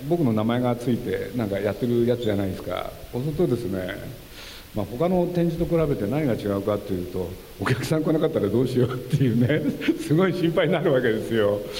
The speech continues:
これで、まあ、先ほどポスターの話もあったんですけれど、あの、自分でね、あのポスター、まあ、ご覧になった方は分かるんですけれど、ね、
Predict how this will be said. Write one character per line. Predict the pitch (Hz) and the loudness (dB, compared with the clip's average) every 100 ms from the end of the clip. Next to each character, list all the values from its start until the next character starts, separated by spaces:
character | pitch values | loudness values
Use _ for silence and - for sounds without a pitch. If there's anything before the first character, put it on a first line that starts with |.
| - - - - | -6 -8 -10 0
こ | 117 | 2
れ | 120 | 4
で、 | 127 | 2
ま | 127 120 107 - | 2 0 -2 -6
あ、 | - - | -12 -2
先 | 120 123 | 2 4
ほ | |
ど | 127 127 | 4 4
ポ | 147 | 0
ス | 127 | 2
タ | 110 | 0
ー | |
の | 98 | 2
話 | 101 107 113 | 0 0 0
も | 104 | 0
あ | 110 | 0
っ | |
た | 104 | 0
ん | 98 | -2
で | |
す | - | -2
け | 95 | -2
れ | 92 | -2
ど、 | 92 95 98 - - - - | 0 -2 -2 -8 -16 -16 -4
あ | 104 | -2
の、 | 104 104 107 107 110 | 0 2 2 0 -2
自 | 113 | 0
分 | 143 185 | 2 4
で | 180 | 4
ね、 | 185 254 - - - 131 | 2 0 -6 -10 -10 -2
あ | 131 | -2
の | |
ポ | 131 165 | 0 -2
ス | - | 0
タ | 117 101 95 110 | 0 2 0 -2
ー、 | 110 | -2
ま | 117 | 0
あ、 | |
ご | 110 127 | 2 2
覧 | 131 | 2
に | |
な | 131 | 0
っ | |
た | 120 | 0
方 | 104 95 | 0 0
は | 101 | 0
分 | |
か | 110 | 0
る | 101 | -2
ん | 95 | -4
で | |
す | - | -4
け | 90 | -2
れ | 92 | 0
ど、 | 98 95 92 - - - - - | 0 0 -2 -8 -14 -16 -18 -6
ね、 | 101 123 160 | 0 2 0